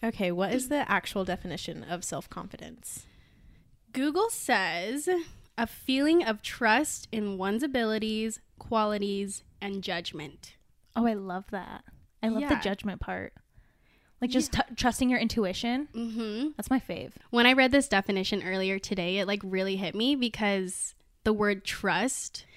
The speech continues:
Speaker 2: it just made me think how your relationship with yourself and the patterns within that relationship are projected into your relationship with other people. And I know that for me, I have a hard time trusting other people, and it's weird to think about, but sometimes I don't,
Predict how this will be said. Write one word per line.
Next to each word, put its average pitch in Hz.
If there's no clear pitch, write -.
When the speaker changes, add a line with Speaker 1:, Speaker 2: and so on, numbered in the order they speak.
Speaker 2:
it 240
just 277
made 269
me 262
think 220
how 202
your 190
relationship 190
with 202
yourself 196
and 190
the 180
patterns 185
within 190
that 185
relationship 220
are 202
projected 196
into 185
your 175
relationship 180
with 196
other 170
people. 226
And 214
I 202
know 202
that 196
for 208
me, 190
I 196
have 233
a 269
hard 285
time 294
trusting 294
other 294
people, 302
and 196
it's 208
weird 233
to 226
think 208
about, 247
but 220
sometimes 220
I 226
don't, 214